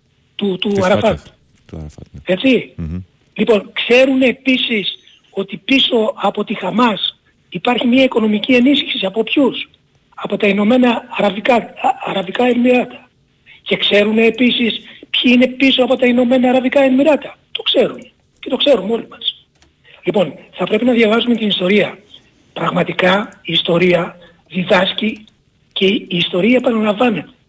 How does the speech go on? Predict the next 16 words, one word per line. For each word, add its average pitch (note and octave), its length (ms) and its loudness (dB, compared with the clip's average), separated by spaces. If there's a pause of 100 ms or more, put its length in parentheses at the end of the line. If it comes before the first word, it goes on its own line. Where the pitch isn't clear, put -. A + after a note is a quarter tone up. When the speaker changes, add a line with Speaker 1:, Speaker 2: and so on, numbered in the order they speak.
(260)
Speaker 1:
Και - 100 -4
όπως A3 200 0
έλεγε C4+ 260 2
ο B3 120 6
Ευρυπίδης, F3+ 800 -2 (380)
ο - 120 -8
Σα-, F#3+ 340 0
ο - 40 -6
Σαλαμίνιος, F3 800 -2 (180)
ο D#3+ 100 -4
αρχαίος, F#3 540 -4 (1080)
«Όλβιος A#3 580 2
ώστις A3+ 520 -2
ιστορία G#3 580 0
έσκεν A#3 380 -2
μάθηση». - 520 -2